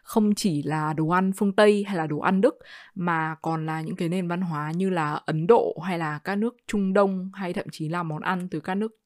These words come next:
châu Phi xa xôi chẳng hạn. Chắc bạn sẽ tự hỏi là, "Ơ, Ngọc, cái này thì liên quan gì đến tiết kiệm?"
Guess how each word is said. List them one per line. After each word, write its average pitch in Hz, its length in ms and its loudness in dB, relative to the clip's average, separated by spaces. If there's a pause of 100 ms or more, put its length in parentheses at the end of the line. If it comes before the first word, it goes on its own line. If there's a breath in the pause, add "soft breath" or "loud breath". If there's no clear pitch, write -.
(120)
châu 180 180 0
Phi 180 260 -2
xa 175 240 4
xôi 180 240 0
chẳng 135 160 -8
hạn. 135 160 -8 (240)
Chắc 240 160 -4
bạn - 180 2
sẽ - 160 -6
tự 190 200 -4
hỏi 160 180 -2
là, 143 140 -6 (420)
"Ơ, 220 180 8 (420)
Ngọc, 202 360 4 (460)
cái 214 120 2
này 254 140 4
thì 233 100 2
liên 240 200 4
quan 226 200 8
gì 190 100 6
đến 185 60 0
tiết 254 180 -6
kiệm?" 247 140 4